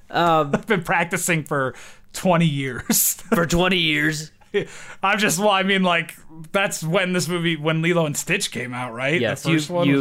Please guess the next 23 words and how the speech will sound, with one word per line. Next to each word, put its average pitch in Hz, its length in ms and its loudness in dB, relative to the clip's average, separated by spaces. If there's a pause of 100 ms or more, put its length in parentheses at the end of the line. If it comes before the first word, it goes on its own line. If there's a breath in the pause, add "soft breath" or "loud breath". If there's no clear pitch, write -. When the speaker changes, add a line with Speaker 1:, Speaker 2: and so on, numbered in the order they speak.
Speaker 2:
was 120 80 -2
probably, 135 180 -4
Speaker 1:
every 151 240 2
day 131 220 2
Speaker 2:
so. 120 60 2
Speaker 1:
you 113 80 0
pra-, 113 320 -2
you 131 60 -14
just 113 340 -12
practice 117 420 -4
his 147 80 -2
Speaker 2:
Yeah. 107 140 -4
Speaker 1:
voice 92 220 -10
just - 220 -6
a 202 60 -10
little 214 300 -6
Speaker 2:
I 113 80 -12
Speaker 1:
bit. 113 240 -10
Speaker 2:
do. 104 180 -14 (180)
I 139 220 -2
sit, 160 460 0
I 143 100 -4
s-, 143 140 -8